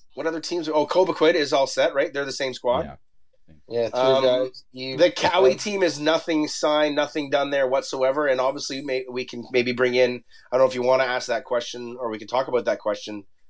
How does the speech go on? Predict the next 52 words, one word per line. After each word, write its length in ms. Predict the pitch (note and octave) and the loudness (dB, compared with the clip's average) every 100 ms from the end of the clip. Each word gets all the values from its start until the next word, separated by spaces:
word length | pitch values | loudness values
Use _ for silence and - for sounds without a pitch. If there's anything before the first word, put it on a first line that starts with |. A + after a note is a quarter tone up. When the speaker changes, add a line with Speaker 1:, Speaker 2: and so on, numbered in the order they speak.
| - | -14
Speaker 1:
uh, 160 | G2+ G2 - | -6 -4 -2
Ken, 180 | A2 A#2+ | 0 2
about 220 | A#2 G#2+ | 0 -4
the, 100 | - - | -12 -12
the 80 | G#2+ | -8
Parts 240 | - A2 - | -4 -4 -2
Canada 360 | A2+ B2 C3+ | -2 0 0
thing 260 | - E3 G3+ | -2 -4 -6
Speaker 2:
Yeah, 180 | C3+ C3 | -4 -4
let's 180 | B2+ - | -4 -6
just 80 | A2 | -4
Speaker 1:
that 80 | A#2+ | -2
we 60 | |
Speaker 2:
do 40 | A2 | 0
it 20 | |
Speaker 1:
got 80 | C3 | 2
Speaker 2:
now. 40 | C#3+ | 2
Speaker 1:
there 100 | B2+ | 2
from 180 | A#2+ | 2
Speaker 2:
Yeah. 40 | A2+ | 0
Speaker 1:
Matthew. 480 | A#2 A#2+ D3+ F#3 - - - - - | 0 0 0 0 -4 -20 -20 -20 -10
Um, 600 | B2+ B2 B2 A#2+ A#2+ A#2+ B2+ | -2 0 0 -2 -6 -12 -14
so 720 | - - C#3 C3 C3 B2+ B2 B2+ _ - | -8 2 4 6 6 4 0 -8 _ -12
Matthew, 540 | C#3 D3+ D3+ D3+ C#3+ C3+ | -4 -2 -2 -2 -2 -2
I 60 | |
can't 180 | - C#3 | -4 -2
remember 240 | B2+ B2+ | -2 -2
his 100 | A#2+ | -2
last 260 | B2 B2 - | -2 -4 -4
name 180 | B2 A#2 | -6 -4
on 100 | A2+ | 0
the, 80 | G#2+ | 2
Speaker 2:
Stokes, 300 | G#2 - - | 2 0 -4
Speaker 1:
on 120 | G#2+ | -4
the 80 | A#2 | -2
Speaker 2:
I 20 | |
think. 240 | B2 C3 - - - | -2 -2 -4 -18 -12
Speaker 1:
Yeah, 260 | B2+ C#3+ B2 | 0 2 4
Matthew 300 | B2+ C#3 C#3 | 2 -2 -4
Stokes 340 | - D#3+ D#3 - | -4 0 0 -2
sent 180 | C#3 | -4
us 100 | B2+ | -4
the 80 | C3 | -8
question 420 | B2+ C3 B2+ B2+ | -4 -2 -2 -6
by 140 | B2 A#2 | -4 -2
asking, 420 | A#2+ - B2 A#2 _ - - - | -4 -6 -12 -14 _ -20 -20 -20
"Why 600 | C3 B2+ C3+ C#3 C#3 C3+ C#3 | -4 2 4 2 0 -6 -6
is 340 | B2+ A2 - - | -6 -6 -10 -6
Parts 220 | C#3 B2 | -4 -4
Canada 340 | - C3 B2+ A#2+ | -4 -2 -2 -2
going 380 | A#2+ A#2+ A#2 A2+ | -2 -4 -4 -6
with, 200 | A2 | -10